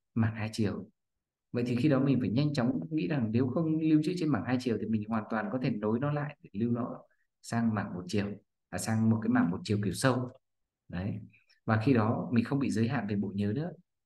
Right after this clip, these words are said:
Bởi vì khi mà lưu trên sâu có khoảng tầm hơn sáu nghìn phân tử,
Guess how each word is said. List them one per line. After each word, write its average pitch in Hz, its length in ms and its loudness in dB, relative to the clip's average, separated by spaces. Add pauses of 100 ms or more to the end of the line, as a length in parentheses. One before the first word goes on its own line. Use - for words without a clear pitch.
Bởi 104 120 0
vì 107 300 2
khi 143 80 0
mà 117 200 4
lưu 131 200 4
trên 131 120 2
sâu 139 260 2
có 165 100 -2
khoảng 101 280 0
tầm 110 260 -2 (480)
hơn 151 180 2
sáu 143 240 0
nghìn 151 200 4
phân 117 120 2
tử, 123 320 4